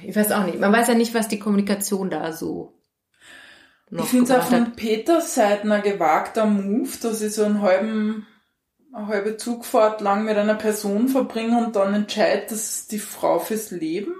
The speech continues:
Speaker 2: Was ist, wenn das gar
Speaker 1: Ja,
Speaker 2: nicht
Speaker 1: weil's halt, nee, es ist ja hier, es ist ja ganz, es sind ja ganz rationale Sachen, weil sie ja passend, f-, weil sie fürs Dorf gut wäre. Also er würde ja im Dienste des Dorfes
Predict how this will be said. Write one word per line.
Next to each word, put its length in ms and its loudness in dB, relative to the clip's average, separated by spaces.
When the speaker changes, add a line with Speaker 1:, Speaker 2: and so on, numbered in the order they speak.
Speaker 2:
Was 240 -2
ist, 260 -8
wenn 220 -2
das 240 -6
gar 180 -2
Speaker 1:
Ja, 80 4
Speaker 2:
nicht 80 4
Speaker 1:
weil's 140 0
halt, 260 0
nee, 100 2
es 100 -2
ist 120 -2
ja 80 4
hier, 200 4
es 60 0
ist 120 2
ja 60 -2
ganz, 360 -2
es 140 -4
sind 140 0
ja 80 4
ganz 260 0
rationale 720 0
Sachen, 600 0
weil 200 4
sie 140 2
ja 80 2
passend, 400 -2
f-, 160 -12
weil 160 2
sie 160 0
fürs 260 -6
Dorf 300 -2
gut 240 -8
wäre. 500 -6
Also 220 2
er 80 2
würde 160 4
ja 80 4
im 160 2
Dienste 360 2
des 200 0
Dorfes 640 0